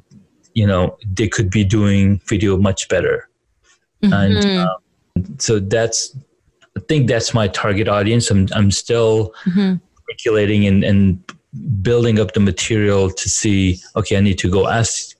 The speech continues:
Speaker 1: questions. I need to go, you know, have them give me feedback and, and be receptive. So then I can continue and building on that.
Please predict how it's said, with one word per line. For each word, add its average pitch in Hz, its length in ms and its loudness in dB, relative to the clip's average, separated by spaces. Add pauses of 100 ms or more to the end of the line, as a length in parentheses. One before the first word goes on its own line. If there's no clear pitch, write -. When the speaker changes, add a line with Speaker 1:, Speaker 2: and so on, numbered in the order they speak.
(200)
Speaker 1:
questions. 95 540 -2
I 98 40 2
need 95 200 2
to 95 140 0
go, 92 400 0 (600)
you 104 200 2
know, 98 80 2
have 95 300 0
them 92 540 2 (200)
give 101 160 0
me 98 380 2 (100)
feedback 98 560 -2
and, 92 340 2
and 98 380 2 (140)
be 98 200 2
receptive. 92 880 -2 (420)
So - 160 -4
then 95 440 2
I 107 80 -2
can 92 240 0
continue 92 640 0
and 98 260 2
building 95 440 2
on 95 200 0
that. - 360 -10